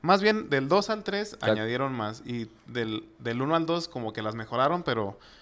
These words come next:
Speaker 1: la mecánica que era de absorber a los enemigos con la daga a mí se me hacía muy padre. O sea, que tuvieras esa opción, aparte de partirle su madre con,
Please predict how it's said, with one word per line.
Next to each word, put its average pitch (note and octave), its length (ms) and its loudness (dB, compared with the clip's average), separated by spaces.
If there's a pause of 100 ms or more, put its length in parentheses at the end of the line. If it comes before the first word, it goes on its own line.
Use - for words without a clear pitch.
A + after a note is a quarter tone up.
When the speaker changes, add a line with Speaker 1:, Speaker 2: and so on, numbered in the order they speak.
(360)
Speaker 1:
la A#2+ 220 2
mecánica E3+ 460 2
que D#3 140 2
era D#3 160 6
de D3+ 60 6
absorber B2 340 2
a C3+ 60 4
los C#3 240 -4
enemigos A#2+ 460 -4
con A#2+ 180 -8
la A#2+ 80 -2
daga C3 200 -2
a - 20 -4
mí A#2 100 -4
se B2 80 -6
me A2+ 80 -2
hacía G2 240 -6 (100)
muy G#2+ 240 -4
padre. A#2 380 2 (420)
O - 40 -16
sea, A#2+ 100 -4
que A#2+ 80 -2
tuvieras C3 300 6
esa D#3+ 140 0
opción, E3 340 2
aparte A2+ 400 0
de G#2 260 -2
partirle A#2 460 -6
su C3+ 100 -6
madre A2 260 -4
con, G#2 140 -12